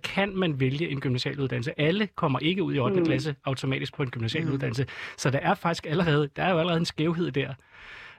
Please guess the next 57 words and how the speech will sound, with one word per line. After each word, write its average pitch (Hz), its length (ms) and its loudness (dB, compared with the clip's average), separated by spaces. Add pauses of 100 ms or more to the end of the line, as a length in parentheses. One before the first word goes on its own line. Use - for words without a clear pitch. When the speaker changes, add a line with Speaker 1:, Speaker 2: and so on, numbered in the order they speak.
(100)
Speaker 1:
Øh, 120 340 4
så, 143 280 0
så, - 240 0 (100)
så - 160 -4 (120)
den 165 140 2
synes 196 300 0
jeg, 170 120 2
det 156 140 -2
bliver 190 180 2
lidt 170 140 2
at 180 60 2
sparke 131 300 0
en 147 80 -2
åben 151 220 0
dør 135 260 -2
ind. 143 180 0 (400)
Jeg 147 140 2
kan 185 240 -2
godt 160 200 2
følge 170 340 0
det. 156 180 0
Jeg 147 100 0
synes, - 180 -4
det, 190 160 -4
jeg 151 100 2
synes 196 180 -2
generelt, 175 600 0
det 190 80 0
vil 165 120 2
være 135 100 0
rigtig 139 240 -2
godt, 139 160 2
at 143 60 -10
vi 147 60 0
i 131 40 -2
grundskolen 139 680 2 (480)
sørge 160 340 2
for 156 380 0
at 156 120 -4
tale 160 460 -2
også 143 260 0
om, 151 160 0
hvad 156 180 0
man 156 140 0
kan 170 280 -2
bagefter. - 420 -4
Altså 135 220 0
den 151 180 -4
der 156 80 0
erhvervsrettede 143 760 0
del. 151 100 0
Hvad 165 140 2
er 160 40 2
det 185 100 -2
for 151 100 -2
et - 180 -6
job, 143 240 2